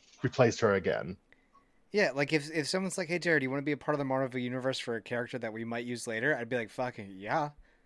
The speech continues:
Speaker 2: What do you want me to do? Like, I'm down for it. I'm down
Speaker 1: <laughs>
Speaker 2: for,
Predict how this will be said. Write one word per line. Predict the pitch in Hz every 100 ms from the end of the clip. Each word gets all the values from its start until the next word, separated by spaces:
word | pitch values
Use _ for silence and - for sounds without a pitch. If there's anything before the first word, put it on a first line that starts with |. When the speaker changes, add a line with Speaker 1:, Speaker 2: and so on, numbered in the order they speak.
| _
Speaker 2:
What | - 127
do |
you | 139
want | 139
me | 135
to | 131
do? | 131 101 95 _
Like, | 113
I'm | 113 123
down | 127 120
for | - 95
it. | 87
I'm | 110
down | 139 139 139
Speaker 1:
<laughs> |
Speaker 2:
for, | 127 117